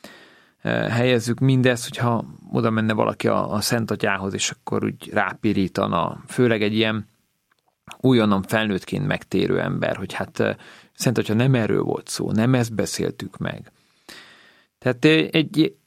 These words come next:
két erős egyéniség, mégis ugye mind a ketten Rómában kötöttek ki, az akkori pogányságnak a, a fellegvárában, a,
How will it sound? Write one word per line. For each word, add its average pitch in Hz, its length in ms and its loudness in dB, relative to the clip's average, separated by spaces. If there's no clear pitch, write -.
két 180 280 4
erős 170 320 6
egyéniség, 151 680 6
mégis 151 340 2
ugye 131 120 2
mind 139 200 4
a 127 40 2
ketten 113 560 0
Rómában 151 520 4
kötöttek 170 600 2
ki, 147 200 4
az 123 100 4
akkori 123 320 2
pogányságnak 107 880 0
a, 95 320 0
a 87 40 -4
fellegvárában, 127 1080 0
a, - 460 -6